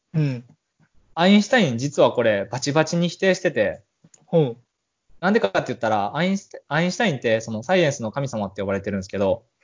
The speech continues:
Speaker 1: うん。
Speaker 2: その、この世の中のその三次元の世界は確実に存在してて、もうホログラフィックとかじゃなくて。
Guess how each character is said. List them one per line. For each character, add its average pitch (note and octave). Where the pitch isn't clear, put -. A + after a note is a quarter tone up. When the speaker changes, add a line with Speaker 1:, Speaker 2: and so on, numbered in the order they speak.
Speaker 1:
う E3
ん。 C3
Speaker 2:
そ A2+
の、 G2
こ G3+
の A3+
世 G#3+
の G#3+
中 D#3
の G#2+
そ G#2+
の G2
三 D#3
次 F3
元 D#3+
の B2
世 A2+
界 G#2
は F#2+
確 -
実 G3+
に G3
存 F#3
在 E3+
し E3
て D#3
て、 A2
も A2
う -
ホ F3
ロ E3+
グ F3
ラ F3
フ -
ィ -
ッ -
ク -
と A#2
か G#2+
じ G#2
ゃ -
な G2+
く -
て。 F#2